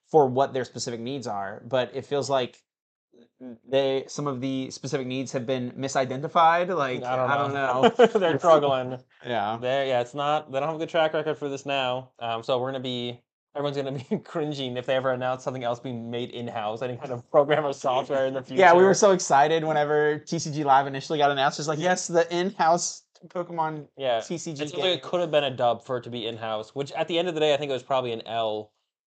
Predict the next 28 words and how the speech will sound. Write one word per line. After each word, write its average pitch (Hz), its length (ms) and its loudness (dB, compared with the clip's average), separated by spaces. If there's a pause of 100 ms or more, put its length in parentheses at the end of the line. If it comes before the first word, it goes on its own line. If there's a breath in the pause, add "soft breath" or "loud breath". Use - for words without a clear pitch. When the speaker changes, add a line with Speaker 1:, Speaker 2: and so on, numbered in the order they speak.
(120)
Speaker 2:
Um, 101 480 -8
if 120 140 -14
we, 139 100 -4
like, 113 280 -2
if 151 60 -8
you 180 60 0
had 160 60 -2
talked 156 160 4
to 156 40 -4
maybe 147 180 -2
people 139 180 -2
who 127 40 0
were, 123 80 0
like, 117 140 -2
actually 113 480 -6
in 131 300 -12 (580)
developing 135 360 0
the 131 60 -6
software 127 320 0
and 131 100 -6
stuff, 139 180 -4
they 123 60 -6
maybe 127 140 -4
would 123 60 -4
have 113 80 -8
told 120 180 -2
you, 123 140 -6
"Eh, 147 200 -4